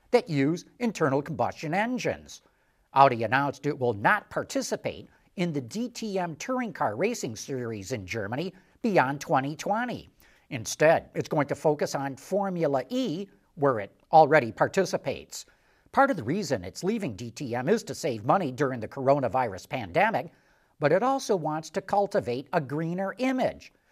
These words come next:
And that's why it'll be more involved in Formula E and probably in similar series in the future. Hyundai is boosting its performance image with its N models,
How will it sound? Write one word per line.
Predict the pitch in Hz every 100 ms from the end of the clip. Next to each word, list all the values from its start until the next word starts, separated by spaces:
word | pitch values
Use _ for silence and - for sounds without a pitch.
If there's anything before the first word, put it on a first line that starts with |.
| _ _
And | - 87
that's | 139 -
why | 135 127
it'll | 120 120
be | 107 120
more | 135 156 147
involved | 98 143 151 147
in | 123 104
Formula | - 180 151 120 127
E | 247 262 139 147 _ _ _
and | 165 165
probably | - 226 214 214 202 208
in | - 208 196
similar | - - 294 254 156 92
series | 98 - 98 87 139 202 - _ _ -
in | 143 120
the | 151
future. | 170 160 160 - 117 69 67 _ _ _ _
Hyundai | - 151 135 117
is | 95
boosting | 147 147 143
its | 127 -
performance | 123 143 160 165 123 -
image | 143 117 151 - -
with | 151 156
its | 165 147 - -
N | 175 214 240
models, | 135 85 82 117 196 -